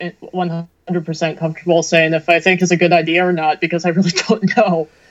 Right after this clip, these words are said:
Um, if we, if we do that, that's gonna damage things even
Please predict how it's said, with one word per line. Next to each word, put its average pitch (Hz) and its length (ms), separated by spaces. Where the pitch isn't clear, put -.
Um, 190 460
if 254 220
we, 294 120
if 302 580
we 311 160
do 269 200
that, 208 360
that's 233 300
gonna 240 420
damage 226 480
things 196 320
even 175 340